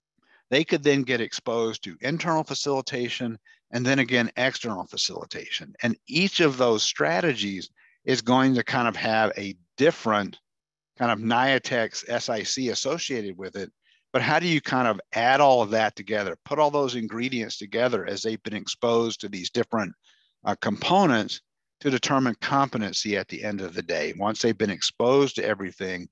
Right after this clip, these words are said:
how are we going to assess and measure competency? And then the last, and that's kind of leading into this last question is, you know, how do we address competency you know, if a clinic is exposed to one or more of the implementation strategies.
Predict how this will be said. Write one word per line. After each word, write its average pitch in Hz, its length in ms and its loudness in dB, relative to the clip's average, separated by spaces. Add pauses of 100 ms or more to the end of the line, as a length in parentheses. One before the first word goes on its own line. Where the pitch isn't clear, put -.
(400)
how 127 320 4
are 113 80 6
we 107 140 2
going 101 300 -2
to 101 140 -4
assess 95 520 0
and 98 140 -4
measure 90 420 -4
competency? - 720 -12 (1080)
And 135 120 2
then 147 140 6
the 131 120 6
last, 156 640 4 (360)
and 131 140 2
that's 143 160 4
kind 151 220 2
of 117 100 4
leading 127 280 2
into 117 200 2
this 107 220 0
last 107 360 -2
question 110 520 -4
is, 92 260 -10
you 104 60 -8
know, 90 120 -4
how 123 240 2
do 147 60 2
we 151 160 4
address 110 320 2
competency 95 840 -6 (520)
you 107 60 -4
know, 104 60 -6 (140)
if 147 260 4
a 127 120 6
clinic 120 500 0
is 104 200 0
exposed 107 880 0
to 104 260 -2
one 113 320 -2
or 110 60 2
more 104 260 0
of 92 60 -4
the 95 100 -14
implementation - 680 -12
strategies. - 600 -20